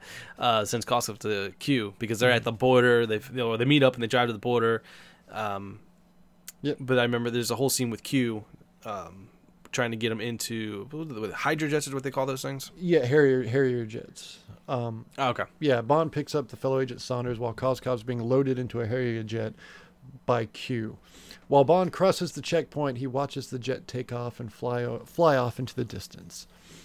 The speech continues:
Speaker 2: Um, Bond and Agent San-, Saunders talk about Bond deliberately missing the shot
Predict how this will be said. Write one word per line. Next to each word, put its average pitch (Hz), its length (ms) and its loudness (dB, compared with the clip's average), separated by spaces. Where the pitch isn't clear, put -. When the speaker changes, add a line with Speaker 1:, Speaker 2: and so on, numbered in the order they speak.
Speaker 2:
Um, 117 460 0
Bond 175 340 4
and 160 100 -4
Agent 143 220 -6
San-, 147 360 -4
Saunders 131 520 -4
talk 151 380 -2
about 131 240 -2
Bond 127 180 -4
deliberately 131 580 -4
missing 123 300 -6
the 117 60 -6
shot 120 400 -4